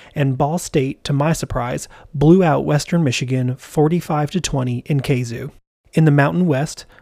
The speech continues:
Boise State knocked off number ten B Y U in what should have been my upset of the week. Number twenty-five San Diego State beat New Mexico and moved up to number twenty-four in the polls.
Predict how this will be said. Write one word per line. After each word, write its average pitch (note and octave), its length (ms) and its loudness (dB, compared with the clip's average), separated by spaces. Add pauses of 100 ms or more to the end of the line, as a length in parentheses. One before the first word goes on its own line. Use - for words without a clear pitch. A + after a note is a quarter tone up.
(100)
Boise D3 380 2
State C#3 320 -4
knocked C#3+ 340 -4
off C3+ 220 0
number C#3 300 2
ten D#3+ 400 -2
B C#3 160 0
Y E3 220 -2
U B2+ 380 -4 (240)
in C#3+ 200 2
what - 180 -2
should G#3 300 0
have B2+ 180 -2
been C3 260 -4
my B2+ 220 -4
upset C3 320 -4
of C3 80 -6
the C3+ 80 -8
week. - 380 -8 (680)
Number C#3+ 220 0
twenty-five D3+ 640 -2
San C#3+ 240 -4
Diego C3+ 320 -4
State E3+ 400 -4 (340)
beat D#3 220 0
New C3+ 140 0
Mexico F3 640 0 (180)
and C#3 160 2
moved C#3+ 180 2
up C#3 120 0
to D3 100 -4
number B2+ 220 -2
twenty-four D3+ 500 -2
in D#3 80 0
the F3 60 0
polls. C3+ 480 -4